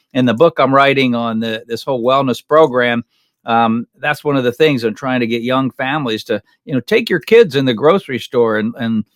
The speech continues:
start to show them, them things, start to find some that they like, you know, fruits and vegetables, and, and, and get them in the hang of, uh, having some of those each and every day will help to boost their immune system.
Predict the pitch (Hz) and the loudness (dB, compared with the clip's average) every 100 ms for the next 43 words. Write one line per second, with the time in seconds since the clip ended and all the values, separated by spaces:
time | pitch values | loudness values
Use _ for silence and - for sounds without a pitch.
0 | _ - 160 160 131 165 160 160 160 143 | _ 0 2 2 -2 4 4 6 2 4
1 | 151 139 156 151 139 160 160 147 - 165 | 0 0 -6 -8 -6 -2 -2 -4 -12 -8
2 | 180 196 160 165 147 123 98 143 156 143 | -4 -4 -4 -4 -2 -4 -4 -4 -2 -2
3 | 151 127 117 131 123 107 - 151 139 127 | -4 -6 -8 -10 -10 -10 -6 -6 -6 -8
4 | 107 127 160 151 117 110 113 123 110 - | -6 -4 -4 -4 -6 -2 -2 -2 -6 -8
5 | _ _ 123 120 127 123 113 143 151 143 | _ _ -4 -2 -2 -4 0 0 2 2
6 | 131 127 135 117 110 - _ _ - 156 | 0 0 -2 -2 -6 -12 _ _ -4 0
7 | 156 139 120 107 113 113 - _ 156 165 | 2 2 2 0 0 -2 -6 _ -2 2
8 | 160 127 156 143 131 117 139 139 127 123 | 2 2 0 2 2 2 0 -4 -2 0
9 | 117 110 131 123 110 107 120 107 110 101 | 0 0 2 2 2 -4 -6 -4 -6 -6
10 | 120 123 117 123 113 104 107 120 123 - | -2 -2 -2 -2 -2 -2 -2 0 -2 -4
11 | 95 95 101 95 | -14 -16 -18 -20